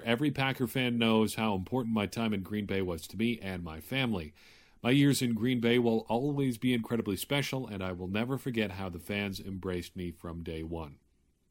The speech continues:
As a small school college player from a tiny town in Pennsylvania, having the opportunity to hear your name chanted by thousands of fans, both at home and on the road, is an experience I will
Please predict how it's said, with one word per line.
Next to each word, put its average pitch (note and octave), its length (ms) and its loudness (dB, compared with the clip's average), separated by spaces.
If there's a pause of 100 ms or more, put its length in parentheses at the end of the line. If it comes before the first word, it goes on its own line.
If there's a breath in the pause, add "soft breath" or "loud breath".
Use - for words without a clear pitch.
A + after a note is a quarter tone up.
(400)
As G#2 200 0
a F#2 60 -4
small A#2+ 280 2
school A#2 280 0
college A#2 380 2
player A#2 240 2
from A2+ 160 -10
a G2+ 60 -2
tiny A2+ 300 -2
town G2+ 280 -2
in F2+ 120 -4
Pennsylvania, A2+ 800 -2 (460 soft breath)
having G#2 240 -2
the G2+ 100 0
opportunity G2+ 580 -2
to F#2 100 0
hear G#2+ 180 -2
your G2 180 0
name G2 180 0
chanted G#2+ 380 -2
by F2+ 180 0
thousands G#2 500 -4
of E2+ 80 -8
fans, B2 440 -2
both G#2 240 -2
at G#2 160 -2
home A#2 220 -4
and G2+ 120 -2
on F#2+ 140 -2
the E2 80 -4
road, C3+ 320 2 (480 soft breath)
is F#2 100 -12
an E2+ 80 -6
experience A#2+ 580 -2
I G#2+ 180 0
will G#2+ 200 0